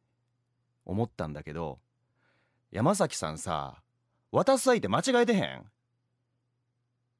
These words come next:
いや、子供がね、三人も四人もいる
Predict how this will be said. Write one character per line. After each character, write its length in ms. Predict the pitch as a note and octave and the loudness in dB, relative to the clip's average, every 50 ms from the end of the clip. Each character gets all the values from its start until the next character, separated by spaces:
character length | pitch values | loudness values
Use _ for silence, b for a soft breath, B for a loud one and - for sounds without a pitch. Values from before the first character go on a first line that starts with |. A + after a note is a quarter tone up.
| _ _ _ _ _ _ _ | _ _ _ _ _ _ _
い 60 | - | -4
や、 140 | A#2 G2 - b b b b b b b _ _ _ _ _ | -4 -4 -4 b b b b b b b _ _ _ _ _
子 140 | - - D3 | -6 0 2
供 220 | C#3 D#3 D#3 D3+ | 2 4 4 4
が 140 | D3 D3+ C#3 | 4 4 4
ね、 260 | C3+ C#3 E3+ A3 A3 - _ _ _ _ _ | 4 2 0 -2 -6 -12 _ _ _ _ _
三 300 | - - C3+ C#3 D3 D#3+ | -10 -6 -2 0 0 2
人 160 | F3 F#3+ F#3 E3+ | 2 2 2 0
も 100 | C3 A#2 | 0 0
四 140 | C3 C#3 | 0 0
人 160 | C#3+ C#3+ C3 A#2 | 0 -2 -2 -2
も 140 | G2 F#2 | -2 -2
い 60 | G#2 G#2 | -4 -2
る 280 | A2 A2 A2 A2 - | -2 -4 -4 -6 -8